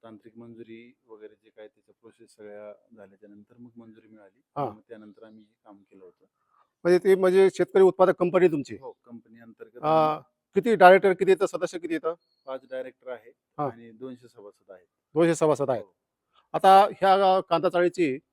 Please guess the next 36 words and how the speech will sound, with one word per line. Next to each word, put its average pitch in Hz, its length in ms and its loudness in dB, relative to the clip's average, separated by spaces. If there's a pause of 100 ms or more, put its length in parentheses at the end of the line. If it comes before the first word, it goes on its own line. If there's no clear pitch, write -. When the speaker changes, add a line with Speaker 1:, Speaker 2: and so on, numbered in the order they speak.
(140)
Speaker 1:
हो. 107 60 -20 (200)
Speaker 2:
अ, 151 400 -2 (460)
किती 185 220 0
खर्च 185 240 -2
येतो 170 460 0 (220)
बाबा 147 300 -2
हे, 143 440 -6 (140)
अ, 156 40 -10
उभारण्यासाठी 143 720 4
Speaker 1:
हो. - 220 -18
Speaker 2:
आणि 156 180 -6
अनुदान 175 260 0
किती 160 160 -8
दिलं 139 160 -10
पोखराने? 120 360 -14 (640)
Speaker 1:
त्याच्यामध्ये 139 420 -16
आमचा 143 260 -16
जो 139 160 -20
काही 139 360 -18
एस्टिमेट 135 540 -20
आहे 131 200 -20
ते 131 240 -20
छत्तीस 127 440 -20
लाखाचा 123 340 -20
होतो. - 200 -20 (400)
Speaker 2:
हां. 156 140 -2
Speaker 1:
त्याच्यासाठी - 320 -20
छत्तीस - 300 -20
लाख 117 100 -20 (120)
रुपये 117 460 -20 (120)
खर्च 110 220 -20
आलाय. 104 200 -20 (320)
Speaker 2:
हां. 151 160 -2
Speaker 1:
त्याच्यापैकी 117 680 -20
साठ, 113 240 -20 (300)
अ, 120 360 -16